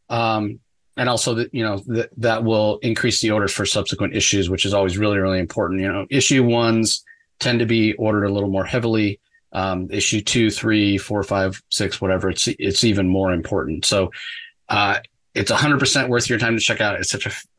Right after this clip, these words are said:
fantastic story, uh, from I D W. Again, remember the release date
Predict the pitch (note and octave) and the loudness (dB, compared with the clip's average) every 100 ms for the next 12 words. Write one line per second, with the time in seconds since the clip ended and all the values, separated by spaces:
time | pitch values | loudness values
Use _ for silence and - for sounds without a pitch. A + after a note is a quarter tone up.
0 | - G#2 G#2 A2 G#2 - G2 - G2 F#2+ | -4 -2 0 0 0 0 -2 0 2 2
1 | F#2+ - - F2+ F2 - - A2 G#2 G#2 | 2 -2 -4 -4 -2 -4 -4 -2 0 2
2 | G#2 G2 G2 G2+ G2+ G#2 G2+ G2+ G#2+ A2 | 2 2 2 2 2 0 -4 -2 0 0
3 | G#2 G2+ G2+ G2 G#2 G#2+ A#2+ A2+ A#2+ A#2 | 2 0 0 -2 0 2 2 2 0 0
4 | G#2+ | -2